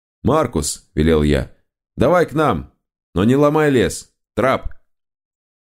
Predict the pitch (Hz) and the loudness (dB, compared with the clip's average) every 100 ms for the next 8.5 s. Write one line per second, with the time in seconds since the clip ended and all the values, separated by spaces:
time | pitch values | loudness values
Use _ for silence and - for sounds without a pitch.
0 | _ - 73 69 139 139 - - - 98 | _ -4 -2 0 0 -2 -4 -4 0 0
1 | - 143 156 160 143 135 165 - 98 65 | 2 0 0 0 0 0 0 0 0 0
2 | - - _ _ 139 - 156 143 143 90 | -4 -10 _ _ -8 -2 2 2 2 -2
3 | - 185 180 - - 95 - 139 - - | 0 -2 -2 -2 -2 -2 -2 -4 -2 -2
4 | 87 101 - 104 98 87 67 60 - _ | 2 2 0 -2 0 -2 -2 -6 -10 _
5 | _ _ _ _ - - 87 143 131 107 | _ _ _ _ -4 2 4 4 2 0
6 | 95 78 104 127 - 104 131 127 - 104 | 2 2 2 0 0 0 2 0 2 2
7 | 135 135 135 - 117 - 104 127 123 127 | 4 0 -2 -2 -2 2 2 2 0 0
8 | 135 - 123 69 - | 0 0 0 0 -6